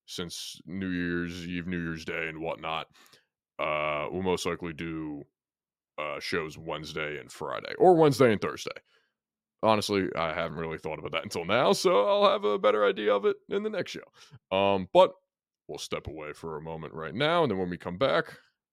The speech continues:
give you my predictions for Alabama and Michigan,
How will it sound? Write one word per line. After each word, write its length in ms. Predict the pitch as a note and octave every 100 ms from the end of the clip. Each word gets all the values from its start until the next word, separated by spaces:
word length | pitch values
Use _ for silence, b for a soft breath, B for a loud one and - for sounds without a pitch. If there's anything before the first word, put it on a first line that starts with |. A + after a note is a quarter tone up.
| _ _ _ _
give 100 | D#2+
you 60 | D#2
my 180 | D2+ C#2+
predictions 540 | D#2+ D#2 D2+ - D#2+
for 440 | - D#2 C#2 B1 _ _ _ _ _
Alabama 600 | D2 D2+ D#2+ D#2+ D#2+ D#2
and 100 | D2+
Michigan, 680 | A#2 C#3+ D3+ C#3 C#3+ C#3 C#3